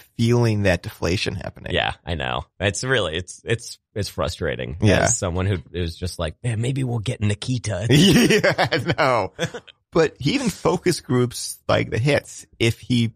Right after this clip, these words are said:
Speaker 1: plays Europe, there's a better chance he'll do Blue Eyes or do Nikita
Speaker 2: Yeah.
Speaker 1: because they were hits there.
Speaker 2: Right. Yeah.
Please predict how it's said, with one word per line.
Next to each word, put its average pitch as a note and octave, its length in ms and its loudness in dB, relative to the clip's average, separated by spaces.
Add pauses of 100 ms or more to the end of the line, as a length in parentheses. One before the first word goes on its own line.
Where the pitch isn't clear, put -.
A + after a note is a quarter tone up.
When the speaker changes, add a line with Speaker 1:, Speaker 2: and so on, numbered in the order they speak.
(120)
Speaker 1:
plays D3+ 420 0
Europe, A2+ 640 2
there's G#2+ 140 -4
a G#2 40 -4
better A2+ 280 2
chance G2+ 580 -2
he'll G2 160 2
do G2 160 0
Blue G2 300 0
Eyes F#2 300 0
or G2 260 2
do G#2 80 2
Nikita F#2 580 0
Speaker 2:
Yeah. F2+ 220 0
Speaker 1:
because G#2 200 2
they A2 100 6
were G#2+ 100 6
hits F#2+ 200 0
there. F2+ 420 0
Speaker 2:
Right. D3 320 4 (220)
Yeah. G2 260 -2